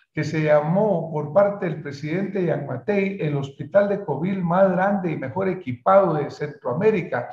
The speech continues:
el de el Parque La Industria, las imágenes dantescas que vemos con los pacientes durmiendo o acostados en el suelo,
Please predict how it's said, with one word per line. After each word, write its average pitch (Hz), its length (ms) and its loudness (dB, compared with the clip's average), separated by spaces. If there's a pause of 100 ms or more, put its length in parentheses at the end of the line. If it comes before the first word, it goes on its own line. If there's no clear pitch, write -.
(340)
el 147 280 -2
de 139 360 -4
el - 440 -10
Parque 196 360 4
La 135 140 0
Industria, 180 1040 -2
las 143 320 2
imágenes 165 640 2
dantescas 143 840 0
que 143 100 -2
vemos 196 360 -2
con 147 180 -6
los 139 140 -8
pacientes 185 680 -4
durmiendo 180 960 -4
o 143 180 2
acostados 170 760 0
en 131 160 -2
el 123 120 -4
suelo, 175 540 0